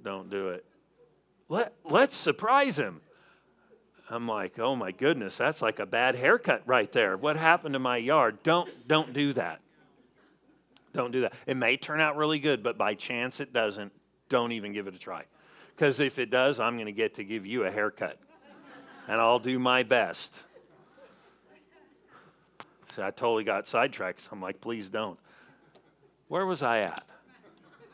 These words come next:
The tools. Doing your own yard work. So we get trained, you know. I'm, I'm thinking, "Oh, Lord, don't, don't let 'em go over there and butcher those plants."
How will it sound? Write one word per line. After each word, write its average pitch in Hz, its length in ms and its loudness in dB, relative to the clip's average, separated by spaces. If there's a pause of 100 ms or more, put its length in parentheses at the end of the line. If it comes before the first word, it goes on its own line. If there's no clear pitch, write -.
(960)
The 120 140 -6
tools. 127 680 -4 (1000)
Doing 165 300 4
your 151 160 4
own 151 200 2
yard 165 320 4
work. 131 220 2
So 156 260 2
we 143 260 0
get 220 240 2
trained, 185 760 0 (340)
you 170 200 0
know. 156 320 6 (400)
I'm, 208 200 2 (420)
I'm 156 180 0
thinking, 139 340 -2
"Oh, 170 160 0
Lord, 151 300 0
don't, 160 280 -8
don't 233 160 -4
let 214 160 0
'em 175 80 -6
go 180 120 0
over 196 120 -2
there 143 120 -2
and 127 100 -2
butcher 190 280 -2
those 123 220 -2
plants." 277 500 -8